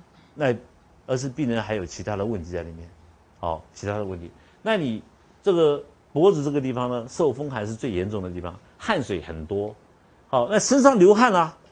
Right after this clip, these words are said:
身上有汗啊，但是还是没有完全好，没有完全好。这个时候我们知道汗水是停在风池风府，因为这个就是风进来的地方。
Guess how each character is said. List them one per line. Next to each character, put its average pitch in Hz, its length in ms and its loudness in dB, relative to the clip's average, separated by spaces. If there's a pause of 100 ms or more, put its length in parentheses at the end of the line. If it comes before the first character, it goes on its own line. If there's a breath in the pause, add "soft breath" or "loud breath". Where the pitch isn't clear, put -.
(120)
身 220 160 2
上 226 120 0
有 131 140 0
汗 156 200 0
啊， 131 160 -2 (400 soft breath)
但 208 100 2
是 160 100 -2
还 143 320 0
是 214 240 0 (120)
没 135 100 -2
有 123 80 0
完 101 160 -4
全 101 160 -10
好， 82 220 -10 (420)
没 127 100 -4
有 123 80 2
完 104 140 0
全 98 160 -6
好。 85 160 -12 (340 soft breath)
这 240 120 2
个 214 80 6
时 190 100 2
候 180 100 4
我 120 60 2
们 117 140 -2
知 117 120 -8
道 110 200 0 (120)
汗 135 220 -6
水 95 140 -8
是 92 120 -10
停 95 220 -14
在 95 140 -8
风 120 240 -8
池 92 180 -14
风 107 180 -10
府， 92 140 -16 (220 soft breath)
因 180 100 -2
为 175 60 4
这 247 160 0
个 202 100 4
就 165 140 -2
是 147 100 -2
风 156 260 -4
进 151 120 -8
来 104 100 -6
的 95 100 -6
地 92 200 -10
方。 85 180 -18